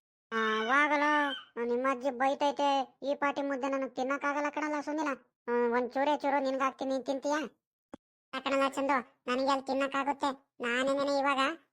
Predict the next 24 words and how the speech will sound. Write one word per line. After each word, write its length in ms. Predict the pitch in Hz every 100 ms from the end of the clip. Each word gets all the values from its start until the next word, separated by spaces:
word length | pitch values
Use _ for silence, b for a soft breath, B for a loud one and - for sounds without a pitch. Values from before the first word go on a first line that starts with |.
| -
ನಮ್ಮ 200 | 247 254
ಅಜ್ಜಿಗ್ 200 | 240 269
ಹಾಕ್ಬಿಡ್ತೀನಿ. 720 | 269 277 285 294 269 - _
ನಮ್ಮ 160 | 240 247
ಅಜ್ಜಿ 200 | 254 277
ಒಂದ್ 160 | 277
ಸ್ವಲ್ಪ 220 | 269 269 285 254
ಊಟ 100 | 262
ಮಾಡ್ತಿರತ್ 440 | 277 277 277 285 302
ನೋಡು, 140 | 339 240 _ _ -
ಅವಾಗ, 200 | 220 254 269 320 - _ -
ಆ, 40 |
ಮರ್ತೋದ್ಮೇಲೆ 720 | 233 233 247 - 277 285 359 294 _ -
ನಮ್ಮ 180 | 247
ಅಜ್ಜಿಗ್ 220 | 254 269 285
ಹಾಕ್ಬಿಡ್ತೀನಿ. 440 | 277 285 285 277
ನಾನೇನೇನೆ 480 | 262 254 269 277 277
ತಿನ್ನಕ್ಕಾಗ್ದಲೆ, 720 | 269 269 269 269 254 240 294 - _ _
ಆ, 200 | 262 262
ನನಗ್ 260 | 254 277 302
ಹಾಕಿದ್ರೆ 300 | 302 294 302
ನಾನ್ 240 | 285 269
ಎತ್ಲಾಗಿಂದ 400 | 269 262 294 302 311
ತಿನ್ನೋಣ. 280 | 320 311 285